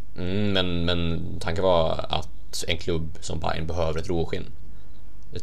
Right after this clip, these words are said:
jag håller inte med om det. Jag tycker att man behöver inte råskinn. Man, man skulle kunna ha en, en mer sympatisk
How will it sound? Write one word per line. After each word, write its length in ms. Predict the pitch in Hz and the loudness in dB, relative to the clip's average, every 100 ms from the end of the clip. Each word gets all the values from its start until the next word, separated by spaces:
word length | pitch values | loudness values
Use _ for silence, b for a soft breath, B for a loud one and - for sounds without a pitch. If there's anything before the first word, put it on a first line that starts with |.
| - | -2
jag 80 | 95 | 0
håller 120 | 95 87 | 0 0
inte 100 | 90 | 0
med 140 | 101 | 0
om 80 | 87 | 0
det. 60 | 78 | -2
Jag 80 | - | -2
tycker 200 | - 85 | -2 0
att 260 | 80 - - - - | 0 0 -2 -2 -2
man 160 | 82 | 0
behöver 240 | 82 80 104 | 0 2 2
inte 160 | 82 | 0
råskinn. 480 | 82 80 - 85 85 | 0 0 0 0 0
Man, 140 | 82 80 | 0 0
man 200 | 80 78 | 0 0
skulle 200 | 90 82 | 0 0
kunna 160 | 85 | -2
ha 260 | 80 78 80 | 0 0 0
en, 160 | 80 76 80 78 | 0 -2 -2 -2
en 100 | 82 | -2
mer 120 | 78 | 0
sympatisk 840 | - 82 90 78 - 147 - - | -2 0 2 2 2 0 0 -2